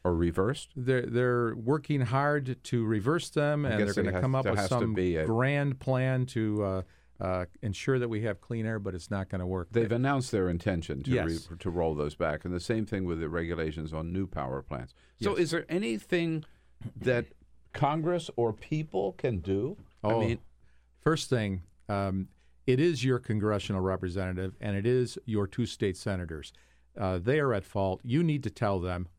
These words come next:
Speaker 2: what you want. You want clean air, clean water, clean land. You want an E P A that's fully funded and fully staffed. And you need
Speaker 1: And that's doing its job,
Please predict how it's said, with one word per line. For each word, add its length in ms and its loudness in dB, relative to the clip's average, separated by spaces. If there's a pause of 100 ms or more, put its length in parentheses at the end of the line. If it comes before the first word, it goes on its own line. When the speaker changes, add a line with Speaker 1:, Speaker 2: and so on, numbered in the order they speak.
Speaker 2:
what 200 2
you 140 0
want. 340 -4
You 100 -2
want 180 -4
clean 240 0
air, 280 0
clean 280 0
water, 320 2
clean 280 0
land. 360 -2 (280)
You 140 2
want 180 2
an 100 2
E 80 2
P 220 -2
A 100 2
that's 240 -4
fully 300 0
funded 360 0
and 160 -2
fully 240 0
staffed. 560 -6 (440)
And 360 2
you 240 0
need 260 4
Speaker 1:
And 100 2
that's 160 0
doing 260 2
its 160 -4
job, 360 0